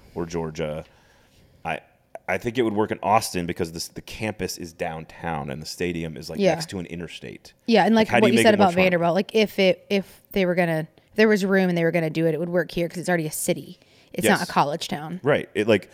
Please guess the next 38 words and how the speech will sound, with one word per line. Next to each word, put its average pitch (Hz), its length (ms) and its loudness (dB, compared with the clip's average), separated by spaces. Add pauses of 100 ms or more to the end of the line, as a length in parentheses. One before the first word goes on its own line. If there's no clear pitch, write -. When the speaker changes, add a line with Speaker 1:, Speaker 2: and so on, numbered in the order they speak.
(200)
Speaker 1:
that's 113 160 0
why 120 120 4
Columbia, 107 400 -2
Mis-, 98 280 -4
like, 90 160 -4
Columbia, 107 260 -2
South 101 240 -4
Carolina, 90 500 -6 (600)
uh, 80 360 -6
Lexington, 92 400 -4
Kentucky, 85 680 -6
Austin, 85 320 -8
Texas, - 640 -8
Vanderbilt, 85 680 -6 (200)
Knoxville. 85 720 -6 (800)
I, - 140 -8
I, 208 80 2
Speaker 2:
They 233 280 4
all 220 100 8
Speaker 1:
again, 208 240 6
Speaker 2:
make - 40 -4
Speaker 1:
Fayetteville, 110 380 6
Speaker 2:
sense. 101 60 4
Speaker 1:
I 98 40 4
don't 95 180 0
know 92 200 0
how, 87 320 -2
how 85 160 -2
it - 100 -12
sits - 400 -4
in 85 240 -4
the, 78 220 -4 (100)
in 82 120 -6
the 73 80 -10
community 208 300 -4
Speaker 2:
In 202 60 6
Speaker 1:
as 233 140 6
Speaker 2:
Athens, 202 120 0